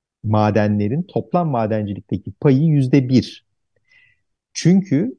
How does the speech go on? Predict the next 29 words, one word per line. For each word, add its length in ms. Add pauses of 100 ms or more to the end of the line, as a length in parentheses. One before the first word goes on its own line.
toplam 380
madencilikteki 1160 (280)
en 260
büyük 300
payı 220
fosil 300
yakıtlar, 680 (180)
e, 280 (840)
alıyor. 400 (180)
Şimdi 240
biz 160
şöyle 260
hayal 320
ediyoruz 360
açıkçası. 680 (280)
Sanki 340
fosil 320
yakıt, 340 (400)
işte 480
petrol 360
kuyuları, 400
kömür 240
madenleri, 720
doğalgaz 480
kuyuları, 720 (420)
bütün 220
o 280
boru 260
hatları, 580